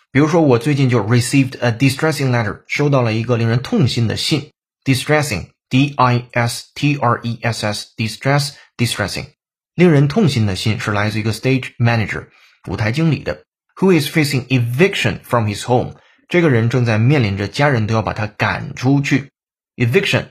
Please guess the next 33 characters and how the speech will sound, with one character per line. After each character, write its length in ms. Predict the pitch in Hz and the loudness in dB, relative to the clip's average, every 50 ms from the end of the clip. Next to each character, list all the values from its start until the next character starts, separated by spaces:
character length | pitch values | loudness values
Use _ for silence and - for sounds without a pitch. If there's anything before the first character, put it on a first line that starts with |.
| _ - | _ -10
表 120 | - 95 | -8 -6
示 120 | - 117 | -6 -8
赶 260 | - - 98 - - - | -6 -6 -8 -8 -6 -4
出 180 | - 151 175 | 0 2 2
的 80 | 165 120 | 2 2
意 140 | 104 101 98 | 0 -2 -6
思 240 | - - - _ - | -10 -14 -18 _ -2
，E 240 | 131 143 - - 110 | -2 0 0 0 0
V 180 | 123 127 127 117 | 0 0 2 2
I 180 | 101 104 107 104 | 2 0 -2 -4
C 380 | - - 98 104 107 - _ - | -4 -4 -4 -4 -6 -6 _ -14
T 280 | - - 120 117 - | -4 -2 -2 -2 0
I 260 | - 104 104 - - - | -2 -6 -8 -8 -8 -6
O 200 | - 107 110 - - | -6 -6 -6 -4 -4
N。 280 | 120 113 90 - - _ _ _ _ _ _ _ _ _ | -4 -4 -4 -4 -10 _ _ _ _ _ _ _ _ _
好， 140 | - 101 107 | -4 -4 -2
这 120 | 120 135 | 0 2
是 100 | 127 131 | 2 4
面 160 | 131 127 117 | 4 4 2
对 80 | 107 104 | 2 0
的 80 | 98 98 | -2 -2
一 100 | 95 98 | -4 -4
个 60 | 107 | -4
问 160 | 104 98 95 | -6 -6 -6
题。 200 | - - - - - | -6 -8 -10 -4 -2
第 60 | 139 | -2
二 80 | 135 123 | 0 2
个 60 | 127 | 2
问 80 | 123 | 2
题 140 | 113 110 110 | 2 0 -2
是， 300 | 107 123 110 - - _ - | -2 -2 -4 -6 -6 _ -4
and 240 | 127 127 120 123 - _ _ | -2 -2 -2 -2 -4 _ _
can't 260 | - - 160 160 - | -4 -4 -4 -4 -4